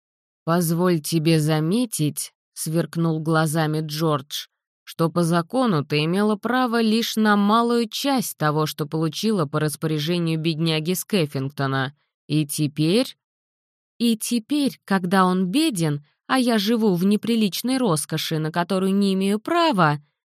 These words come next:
завела Фанни. "Ну давай, Джордж, скажи это вслух. Тебя ведь просто распирает, я-то вижу". "Вот именно, в неприличной роскоши,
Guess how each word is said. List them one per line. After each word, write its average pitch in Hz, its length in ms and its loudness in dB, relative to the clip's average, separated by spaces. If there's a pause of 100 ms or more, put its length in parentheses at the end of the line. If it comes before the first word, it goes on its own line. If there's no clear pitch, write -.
(180)
завела 156 420 0
Фанни. 147 680 -2 (420)
"Ну 349 200 0
давай, 381 420 4
Джордж, 165 600 0 (140)
скажи 359 440 0
это 202 260 0
вслух. 226 520 -2 (380)
Тебя 202 300 2
ведь 180 200 -2
просто 208 360 0
распирает, 254 800 0 (100)
я-то 208 420 2
вижу". 214 580 0 (720)
"Вот 147 480 0
именно, 151 640 2 (160)
в 143 160 -2
неприличной 180 920 0
роскоши, 160 720 -2